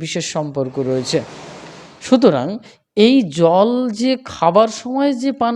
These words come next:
করার প্রণালী বা প্রক্রিয়াটা, সেটা অবশ্যই গুরুত্ব রয়েছে। এই জন্যে যে খাওয়ার আগে বা খেতে খেতে কি বা পরে, এর সম্পর্কটা কোথায় আমরা এক্ষুনি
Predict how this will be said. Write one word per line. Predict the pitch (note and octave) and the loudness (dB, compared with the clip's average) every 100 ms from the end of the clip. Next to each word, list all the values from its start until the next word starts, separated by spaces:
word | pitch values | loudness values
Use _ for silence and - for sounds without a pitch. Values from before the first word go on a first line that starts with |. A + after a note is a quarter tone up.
| A3+ | -2
করার | A#3 A#3 A3 | 0 0 0
প্রণালী | A3+ G#3+ F#3 F3 | 0 2 2 4
বা | F#3 F3+ | 2 4
প্রক্রিয়াটা, | A3+ A3+ F#3+ D#3 C3+ F#3+ - - | 0 2 -2 0 0 -2 -4 -10
সেটা | - G#3+ G#3 | -2 0 0
অবশ্যই | G#3+ A3+ G3+ | 0 -4 -2
গুরুত্ব | G#3+ G#3+ A3 | -2 0 2
রয়েছে। | A3 A3 B3 - _ - | 4 2 -6 -14 _ 0
এই | G#3+ A3+ | 2 2
জন্যে | C4 B3+ G#3+ | -2 -2 -2
যে | A3 - | -6 -6
খাওয়ার | - E3+ G3+ G3+ - _ _ D#3+ | -2 4 4 2 -8 _ _ -2
আগে | D#3+ E3 F#3+ G#2 - _ _ - | -2 2 0 -2 -10 _ _ -20
বা | D3+ D#3+ E3+ E3+ | -4 0 0 0
খেতে | A3 A3+ G#3+ | -6 -4 -2
খেতে | G3+ D#3 C#3+ | -2 -4 -8
কি | G3+ F#3+ | -8 -2
বা | F#3 F3+ - | 0 0 0
পরে, | F3 D3 G#2+ - _ _ G#3 | 2 2 -2 -12 _ _ 2
এর | A3+ A#3 - - | 2 2 -4 -6
সম্পর্কটা | F#3 F3 E3 D#3+ D3 G3 D4 - _ - | -4 -2 -2 -2 2 2 0 -12 _ -8
কোথায় | E3+ A3+ E3+ | -4 -2 0
আমরা | D#3 D#3 | 0 -2
এক্ষুনি | D#3 E3 | -2 -6